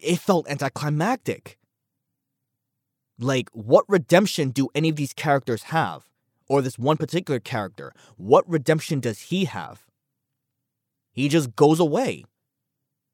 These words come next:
Will he be back? Is he sorry for what he's done? You know, d-, does he repent in some way? You know, oh, they stopped this thing from happening.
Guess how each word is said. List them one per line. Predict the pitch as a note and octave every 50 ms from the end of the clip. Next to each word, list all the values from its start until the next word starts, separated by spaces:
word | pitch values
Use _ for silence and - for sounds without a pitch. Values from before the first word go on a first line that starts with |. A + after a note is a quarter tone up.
| _ _ _ _ _ _
Will | A2 G2+ A2+ A#2+ A#2+ A#2+
he | A#2+
be | A2+ A#2+ A#2 G2+
back? | - A2 A#2 D#3 G#3+ A#3+ - - - _ _
Is | G#2+ G#2
he | A2+ A2
sorry | - - - C3 C3+ C3
for | - C3+
what | B2 A#2 B2 A2+
he's | G#2 G2+ F#2 F2
done? | - G#2+ A2 C3+ D#3+ G#3 A3 G#3+ - _ _ _ _ _ _ _ _ _ _ _ _ _ _ _ _ _ _ _
You | - A#2+ B2 A#2+
know, | A#2+ A#2 A#2 A#2+
d-, | - C#3 A#2+
does | G#2+ D3 C3+ -
he | C3+ C3 B2
repent | G#2+ G2 - - - - C3+ D3 G3 G3 - -
in | B2+ B2
some | - - - B2 G2 F2+ F2+
way? | G2+ A2+ C3+ D#3+ A3 A3+ A#2 - _ _ _ _ _ _ _ _ _ _ _ _ _ _ _ _ _ _ _
You | G#2 A2+
know, | A#2+ A#2+ A2+
oh, | C#3+ F3 E3+ C#3+
they | B2 C#3 C3+
stopped | - - - - D#3 D#3+ - -
this | D3 - - -
thing | F#3 G3+ G3+
from | F#3 - C#3+ B2+
happening. | A#2 B2+ B2+ G#2+ C#3 C3 C3 B2+ B2+